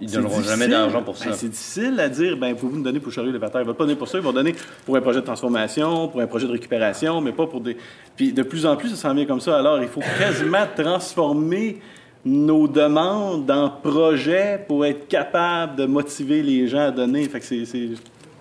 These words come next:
Speaker 2: ce que vous avez dit, c'est totalement vrai.
Speaker 1: Mais, euh, mais je me demandais aussi, est-ce qu'il n'y a pas aussi comme, euh,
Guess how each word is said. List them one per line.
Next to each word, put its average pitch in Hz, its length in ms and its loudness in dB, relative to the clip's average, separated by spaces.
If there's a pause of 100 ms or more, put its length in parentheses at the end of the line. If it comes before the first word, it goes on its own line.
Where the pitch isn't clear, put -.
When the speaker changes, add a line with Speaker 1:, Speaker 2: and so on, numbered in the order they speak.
Speaker 2:
ce - 100 -16
que 147 60 2
vous 135 100 2
avez 139 120 4
dit, 151 120 -4
c'est 135 80 -6
totalement 120 360 -4
vrai. - 140 -10 (640)
Speaker 1:
Mais, 143 220 4
euh, 135 220 4 (480)
mais 160 80 4
je 147 80 2
me 175 80 4
demandais 170 240 4
aussi, 240 260 -2
est-ce 208 180 2
qu'il - 120 0
n'y - 60 -10
a - 20 -14
pas 247 80 4
aussi 208 260 -2
comme, 147 280 0
euh, 113 120 -2